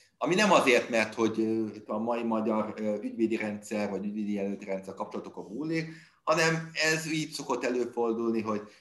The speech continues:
figyelj, nekem van egy, ö, ö, barátom, akinek a, a lánya a negyedéves joghallgató, és, ö, szeretne egy gyakornoki időt szerezni ügyvédi irodában, tudnak-e foglalkoztatni.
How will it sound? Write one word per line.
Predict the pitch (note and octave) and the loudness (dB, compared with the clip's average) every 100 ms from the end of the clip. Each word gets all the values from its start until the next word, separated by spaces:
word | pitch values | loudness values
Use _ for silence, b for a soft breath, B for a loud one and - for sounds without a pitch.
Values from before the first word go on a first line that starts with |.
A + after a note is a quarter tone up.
| B | B
figyelj, | B2+ C3 A#2+ A#2 | -6 2 2 4
nekem | G#2+ G2 G#2 F#2+ | 0 0 0 2
van | G#2+ A2+ | 2 2
egy, | G#2 F#2+ F2+ G2 | 2 0 -2 -4
ö, | F2+ F2+ F2+ F2 F2+ | 0 0 0 -4 -6
ö, | E2+ E2+ E2+ - _ _ _ | -6 -4 -6 -12 _ _ _
barátom, | B2+ B2 A2+ G#2+ A2 G2 G2+ G2+ G2+ | 4 6 4 2 2 2 2 -2 -6
akinek | F#2 - G2 F#2 F2+ | -8 -6 -6 -6 -6
a, | F2+ F2 E2+ | -2 0 0
a | F#2+ | 0
lánya | F#2+ A2 G#2 G2+ F#2+ F2+ F2+ E2+ | 2 4 4 2 0 -2 -2 -2
a | F2 - | -2 -2
negyedéves | A2+ F#2+ F2+ E2+ E2+ E2 | -2 -2 -4 -4 -6 -4
joghallgató, | C#3 - A#2+ A2 G2 F#2+ - G2 F#2 F#2 B B B | -6 0 2 4 4 2 0 -2 -2 -4 B B B
és, | - F#2 F#2 F#2+ | -6 -4 -2 -4
ö, | F2 | -2
szeretne | F2 G#2+ F#2+ F#2+ | 2 2 2 -2
egy | F2+ | -2
gyakornoki | F#2 - F#2 F2 - | -2 -2 -6 -8 -8
időt | F2+ E2 D#2+ | -8 -8 -8
szerezni | F2 E2+ E2 | -8 -8 -8
ügyvédi | E2+ E2+ D#2 | -8 -8 -8
irodában, | - A2+ G2+ F#2+ F2+ F2 | -4 0 2 2 0 -4
tudnak-e | G2 F2 E2 - | -8 -10 -12 -14
foglalkoztatni. | A2+ D3+ D3+ D3+ D3+ D3+ D3+ D#3+ | -6 -4 -4 -4 -4 -4 -4 -8